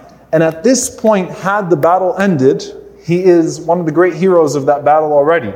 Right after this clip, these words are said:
right? Because of all of the antics, because of the way that he put on a show, basically, while he went forth, and he demoralized the other side, right? This other side that's three times the size of your army,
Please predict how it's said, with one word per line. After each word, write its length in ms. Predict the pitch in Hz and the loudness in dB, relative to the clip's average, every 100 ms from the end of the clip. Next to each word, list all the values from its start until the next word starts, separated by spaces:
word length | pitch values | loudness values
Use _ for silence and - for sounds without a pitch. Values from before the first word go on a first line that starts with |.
| 107 | -4
right? 240 | 135 135 | -4 -4
Because 340 | 131 175 160 | -6 -4 -2
of 280 | 156 135 - - - _ _ | -2 -6 -10 -20 -20 _ _
all 240 | 143 160 180 | 0 2 0
of 120 | 156 | -2
the 80 | 151 | -4
antics, 640 | 139 160 160 170 160 - | -2 -2 -2 -4 -4 -6
because 280 | 135 131 151 | -4 -2 -2
of 160 | 143 127 | -2 -4
the 60 | |
way 200 | 135 156 | 0 2
that 140 | 165 151 | 2 0
he 60 | |
put 200 | 139 - | -2 -2
on 180 | 165 160 | 0 0
a 60 | 131 | -4
show, 380 | - - 170 165 | -6 0 0 2
basically, 540 | 143 151 156 147 139 | 0 0 -4 -8 -4
while 240 | 131 131 | 0 0
he 60 | 135 | -2
went 260 | 123 160 160 | -4 -4 -4
forth, 720 | 147 156 151 - - - - | -2 -2 -2 -14 -20 -16 -6
and 120 | 143 | 0
he 120 | 185 | 2
demoralized 840 | 185 180 156 175 262 208 139 120 117 | 4 2 4 4 4 4 0 0 -6
the 120 | 120 | -6
other 160 | 123 113 | -4 -6
side, 300 | - 92 - - | -4 -6 -6 -12
right? 240 | 123 147 156 | -2 -2 -2
This 200 | 147 - | -6 0
other 240 | 190 208 | 2 2
side 300 | 202 175 175 | 2 2 2
that's 180 | 143 - | 0 -2
three 240 | - 208 | -2 0
times 340 | 208 185 175 156 | 0 -2 -4 -4
the 80 | 139 | 0
size 280 | 165 170 | 0 0
of 80 | 156 | -2
your 160 | 147 139 | -4 0
army, 320 | 147 180 226 | 0 -2 -6